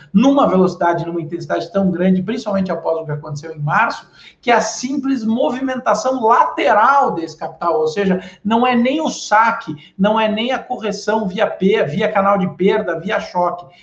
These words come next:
a simples movimentação lateral do capital, pelo tamanho do dinheiro,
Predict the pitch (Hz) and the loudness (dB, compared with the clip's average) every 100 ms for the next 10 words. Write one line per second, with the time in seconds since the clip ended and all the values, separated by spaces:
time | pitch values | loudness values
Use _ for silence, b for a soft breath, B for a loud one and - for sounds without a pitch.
0 | B B 196 - 262 294 269 247 233 247 | B B -2 -2 -4 -4 -2 -2 0 0
1 | 226 233 226 208 - 247 226 226 285 - | 0 -2 0 -2 0 0 2 4 2 2
2 | 269 233 208 269 294 196 165 - 156 - | 0 4 6 6 4 2 -4 -4 -6 -4
3 | 156 160 190 - - _ _ _ _ _ | 0 2 2 -2 -14 _ _ _ _ _
4 | _ - 214 240 233 247 240 247 302 311 | _ 0 2 2 2 2 4 6 4 4
5 | 285 196 180 175 170 160 156 165 | 0 -2 -2 -4 -6 -10 -8 -10